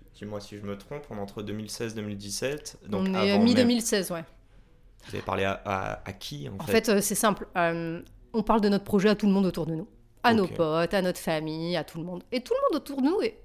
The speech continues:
Speaker 2: enthousiaste, de manière très sincère, parce que parfois c'est tes potes et tu peux te dire, « Ah », mais là, de manière très sincère, on voit que les gens sont enthousiastes. On en parle énormément autour de nous, beaucoup, beaucoup, beaucoup. Euh, et en fait,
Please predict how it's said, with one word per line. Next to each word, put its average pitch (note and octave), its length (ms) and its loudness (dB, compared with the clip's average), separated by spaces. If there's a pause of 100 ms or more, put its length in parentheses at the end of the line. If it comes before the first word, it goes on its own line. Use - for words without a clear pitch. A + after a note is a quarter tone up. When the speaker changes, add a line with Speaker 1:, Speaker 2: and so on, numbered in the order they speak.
Speaker 2:
enthousiaste, A3+ 720 0 (420)
de G3 100 2
manière A3+ 260 4
très - 120 4
sincère, C4 360 6
parce G#3+ 100 -6
que G#3+ 80 -2
parfois G3 240 0
c'est A3 140 -2
tes F#3+ 120 -2
potes A3 280 2
et F#3 40 2
tu - 120 -16
peux - 100 -6
te E3 60 -4
dire, « F3+ 180 0
Ah », F3+ 240 4 (320)
mais G#3 60 0
là, D4 80 6
de D4 40 4
manière A#3 200 2
très - 120 -2
sincère, C4 300 -2
on A3 80 2
voit A#3 120 0
que - 80 -10
les A3+ 40 -2
gens G3+ 140 -4
sont - 100 -4
enthousiastes. F#3 480 -2
On G3 80 -2
en G3 80 2
parle A#3+ 140 2
énormément C4+ 500 4
autour A3+ 220 -2
de G3 80 -2
nous, D#3+ 80 -6
beaucoup, F#3+ 260 -6
beaucoup, F#3 220 -10
beaucoup. - 200 -16 (640)
Euh, F#3 460 -2 (560)
et G#3 160 -2
en A#3+ 80 0
fait, B3 400 -2